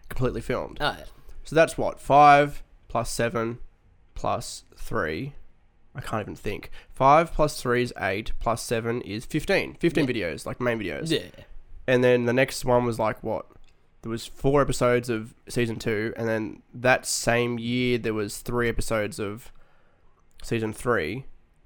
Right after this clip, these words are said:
Speaker 1: and then a few Marty's Mailbags, but, like, not that many.
Speaker 2: Yeah.
Speaker 1: I try, I was concentrating too hard on, like,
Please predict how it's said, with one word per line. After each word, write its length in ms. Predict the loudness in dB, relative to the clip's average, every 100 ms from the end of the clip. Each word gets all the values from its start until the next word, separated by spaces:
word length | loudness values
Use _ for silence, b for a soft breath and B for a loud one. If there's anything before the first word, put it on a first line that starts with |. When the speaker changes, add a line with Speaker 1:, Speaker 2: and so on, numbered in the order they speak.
| -8
Speaker 1:
and 100 | -2
then 60 | -2
a 40 |
few 220 | -2 0 2
Marty's 300 | 2 0 0
Mailbags, 600 | -2 -2 -2 -2 -6 -10
but, 140 | -6
like, 180 | -6 -2
not 360 | 0 0 -2 -8
that 320 | -4 -2 0
many. 400 | -2 -6 -6 -10 -12
Speaker 2:
Yeah. 360 | -10 -8 -10 -16 -18 -18 -18 -20 -20 -20 _ _ _ _ _ _ _ -20 _
Speaker 1:
I 80 | 2
try, 240 | 4 6 8
I 80 |
was 160 | 6 6
concentrating 480 | 4 4 4 4 4
too 200 | 4 4
hard 260 | 6 4 4
on, 180 | 0
like, 280 | -2 -4 -6